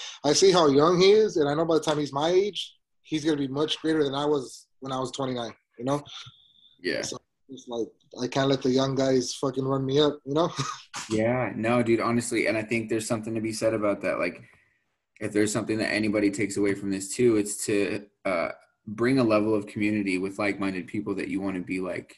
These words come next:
Speaker 2: as well. Like, like, like the people that you wanna be around that are gonna help you excel and bring you up. Because if you're closed off and you're isolated and you're not talking about anything,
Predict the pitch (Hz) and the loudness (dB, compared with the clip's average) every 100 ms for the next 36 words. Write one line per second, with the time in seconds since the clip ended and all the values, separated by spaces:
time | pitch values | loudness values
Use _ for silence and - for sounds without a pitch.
0 | _ 95 85 87 80 - - - 80 87 | _ -14 -8 -6 -6 -8 -10 -6 -6 -6
1 | 95 98 - 101 - 110 107 101 101 101 | -4 -4 -4 -8 -6 -6 -4 -4 -2 -2
2 | 101 98 92 - _ _ _ _ _ - | -2 -2 -4 -10 _ _ _ _ _ -4
3 | 104 101 95 90 87 87 90 92 95 104 | 2 2 2 -2 -2 -2 -2 -4 -4 -4
4 | 95 98 90 - - 101 92 92 92 90 | -4 -2 -2 -4 -4 -2 0 -2 -4 -4
5 | 101 98 92 98 95 92 98 107 - - | -4 -2 -2 -2 -2 -2 -2 -2 -2 -12
6 | - - _ - 113 120 - 143 147 117 | -20 -20 _ -4 0 0 2 4 4 4
7 | 110 117 - 107 101 90 110 113 113 120 | 4 2 0 -2 -2 0 -2 -2 -2 -2
8 | 120 98 92 95 95 107 98 98 98 101 | -2 -2 -2 -2 -4 -6 -6 -6 -4 -2
9 | 98 98 98 107 110 117 | -2 -4 -6 -8 -8 -8